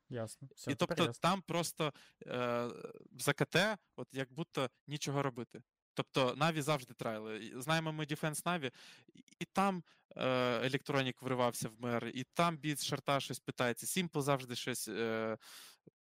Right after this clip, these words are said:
Speaker 2: тобто намагається зробити. І Електронік під ці флешки завжди кони грає, і його просто, ну, під ці смоки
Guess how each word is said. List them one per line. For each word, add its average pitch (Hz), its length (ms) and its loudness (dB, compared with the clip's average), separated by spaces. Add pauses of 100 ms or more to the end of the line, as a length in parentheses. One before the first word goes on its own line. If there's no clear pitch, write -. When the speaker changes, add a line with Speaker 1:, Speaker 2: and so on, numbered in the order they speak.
(500)
Speaker 2:
тобто 117 420 0
намагається 127 500 4
зробити. 123 580 -4
І 120 140 -2
Електронік 143 540 -2
під - 120 -10
ці 147 100 -2
флешки 131 800 -2
завжди 135 340 0
кони 131 260 0
грає, 160 300 2
і 123 60 -6
його 143 160 -2
просто, 156 360 -4 (260)
ну, 135 180 -10
під - 120 -10
ці - 120 -6
смоки 175 320 -8